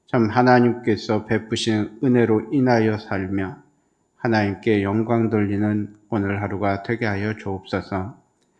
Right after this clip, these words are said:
여러 가지 간구의 기도 제목을 주님 앞에 아뢰오니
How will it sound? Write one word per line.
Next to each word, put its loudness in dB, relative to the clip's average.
여러 6
가지 4
간구의 2
기도 -2
제목을 -4
주님 -2
앞에 -2
아뢰오니 -4